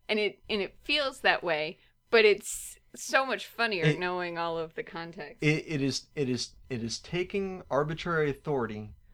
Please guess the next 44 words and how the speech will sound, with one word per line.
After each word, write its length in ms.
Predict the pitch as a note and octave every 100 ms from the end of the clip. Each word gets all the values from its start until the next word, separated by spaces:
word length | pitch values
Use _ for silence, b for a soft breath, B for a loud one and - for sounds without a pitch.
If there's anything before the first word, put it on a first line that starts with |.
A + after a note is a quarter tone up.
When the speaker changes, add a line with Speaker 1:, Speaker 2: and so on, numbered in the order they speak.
| - - -
Speaker 2:
far 320 | B2+ B2 E3
enough 520 | E3+ B2+ A2 - - - - -
that 120 | B2
it 80 | A#2+
becomes 320 | B2 - A2
abs-, 320 | G#2+ E2+ - -
absurd. 520 | A#2 - - G#2+ G#2 - -
Like, 160 | B2
that, 260 | D3+ D3 C3+
that 140 | C#3
is 140 | C3+ A2+
one 260 | A#2+ C3+
of 120 | C3 A#2
the 200 | A#2 A2+
senses 440 | - A2 A2+ A2
of 100 | G#2
humor. 300 | - G#2 G#2 B B
And 300 | C#3+ D#3 -
th-, 160 | E3+ F3
this 200 | D#3+ E3+
would 120 | F3+
probably 260 | D#3+ D3 C3
be 160 | A#2+ A#2
a 40 |
good 140 | A2+
id-, 340 | A2+ G#2+ G#2+ - -
time 260 | - A2+ G#2
to 60 |
go 100 | G#2
to 140 | G2 F2
Teeth 240 | - G#2+
of 100 | G2
Fury. 400 | - A#2 - - - _ _
Speaker 1:
Okay, 420 | B3 - G#3 G3+ - -
okay, 260 | A#3 B3
let's 160 | G#3+ G#3+
do 140 | A3+
it. 200 | F#3 E3 - _
Speaker 2:
So 160 | - C3+
Teeth 240 | C#3 F#3+
of 120 | G3
Fury 360 | - E3 D3+ B2
is 140 | A2
a, 80 | A2+